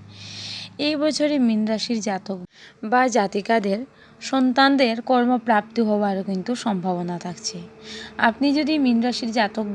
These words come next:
বা জাতিকা হন, তাহলে এই বছরে আপনাদের কিন্তু কর্মপ্রাপ্তি হওয়ার প্রবল সম্ভাবনা লক্ষ্য করা যায়। এবছরে আপনাদের জীবনে অনেক নতুন নতুন সুযোগ আসবে, তাই বলবো বন্ধুরা, সুযোগকে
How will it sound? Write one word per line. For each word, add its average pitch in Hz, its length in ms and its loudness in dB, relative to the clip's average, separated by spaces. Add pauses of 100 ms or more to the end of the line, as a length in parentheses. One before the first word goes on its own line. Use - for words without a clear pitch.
বা 233 160 2
জাতিকা 190 420 -2
হন, 190 180 -6 (400)
তাহলে 233 340 2 (100)
এই 247 160 2
বছরে 269 360 0
আপনাদের 226 480 0
কিন্তু 226 260 -2
কর্মপ্রাপ্তি 233 840 0
হওয়ার 240 320 2
প্রবল 233 380 0
সম্ভাবনা 196 580 -4 (360)
লক্ষ্য 196 380 -2
করা 180 260 -4
যায়। 175 280 -10 (1120)
এবছরে 247 640 2 (180)
আপনাদের 220 540 0 (120)
জীবনে 202 420 -2
অনেক 233 400 0
নতুন 226 400 0
নতুন 233 240 0
সুযোগ 208 380 0
আসবে, 202 360 0 (460)
তাই 220 220 6
বলবো 233 320 4
বন্ধুরা, 226 480 0 (400)
সুযোগকে 214 520 0